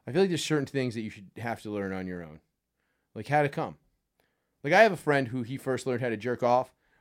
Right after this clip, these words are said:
but, like, he didn't know how to do it. He just knew it was a thing 'cause he would, and he would tuck his cock between his thighs and lay on his side and pull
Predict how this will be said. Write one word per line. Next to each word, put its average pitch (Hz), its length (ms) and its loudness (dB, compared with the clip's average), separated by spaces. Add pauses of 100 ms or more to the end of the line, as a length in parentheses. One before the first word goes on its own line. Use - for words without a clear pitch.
but, 120 100 -6
like, 110 200 -4
he 131 100 -4
didn't 123 140 0
know 117 100 0
how 123 100 0
to 113 80 0
do 117 200 -2
it. 120 100 -2
He 123 60 -6
just 107 180 -10
knew 117 100 0
it 110 60 -2
was 107 120 -8
a 104 60 -8
thing 117 380 -4
'cause 98 160 -16
he 120 100 -8
would, 113 180 -6
and 110 80 -10
he 107 80 -6
would 98 120 -8
tuck 131 180 -6
his 113 120 -16
cock 117 300 -4
between 113 260 -12
his 95 120 -12
thighs 117 400 -4 (640)
and 110 100 -10
lay 120 100 -2
on 113 60 -4
his 98 120 -10
side 110 400 -4 (100)
and 101 140 -18 (300)
pull 123 440 -4